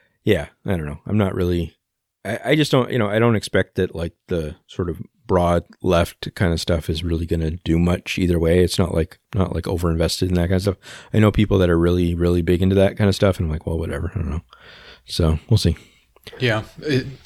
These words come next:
Speaker 2: none of my business is how I feel about all that. Like,
Speaker 1: <laughs> Yeah, sure, yeah.
Speaker 2: so, like, a,
Speaker 1: Yeah.
Speaker 2: another country, please.
Speaker 1: Yeah, <laughs> yeah, yeah, yeah. Um,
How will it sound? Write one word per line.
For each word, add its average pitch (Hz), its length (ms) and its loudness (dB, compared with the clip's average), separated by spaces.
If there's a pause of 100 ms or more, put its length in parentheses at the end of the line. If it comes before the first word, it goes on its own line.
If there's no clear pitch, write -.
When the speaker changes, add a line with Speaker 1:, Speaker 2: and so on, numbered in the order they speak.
Speaker 2:
none 151 180 2
of 156 60 2
my 143 140 2
business 120 440 -2
is - 80 -12
how 117 140 -2
I 107 80 -2
feel 117 240 -6
about 107 240 -4
all 107 220 -4
that. 101 240 -10 (260)
Like, - 280 -20
Speaker 1:
<laughs> - 40 0
Yeah, 104 320 4
sure, 117 320 0
yeah. 82 380 -2
Speaker 2:
so, - 260 2
like, 107 340 -2
a, 131 160 -6
Speaker 1:
Yeah. 87 220 -2
Speaker 2:
another 120 420 2
country, 139 520 2
please. 104 500 -2 (580)
Speaker 1:
Yeah, 101 320 0
<laughs> - 40 -18
yeah, 151 380 4
yeah, 117 300 -2
yeah. 76 240 -14 (960)
Um, 95 640 -2